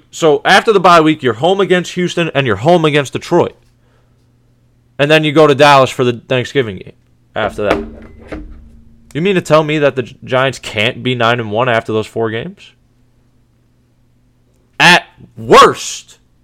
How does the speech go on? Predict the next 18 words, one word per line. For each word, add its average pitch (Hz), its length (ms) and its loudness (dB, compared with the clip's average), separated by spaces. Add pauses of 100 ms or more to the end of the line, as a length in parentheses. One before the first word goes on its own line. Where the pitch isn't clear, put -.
(300)
they 151 220 0
need 160 260 -6
to 156 80 -8
be 131 140 -8
seven 117 320 -4
and 104 100 -12
three. - 260 -12 (600)
Two 190 200 2
and 220 80 -2
two 196 200 0
in 175 80 -4
the 170 40 -6
next 160 260 -6
four, 131 440 -2 (300)
I 131 140 2
could 123 140 -4
deal 110 180 0
with. 85 320 -12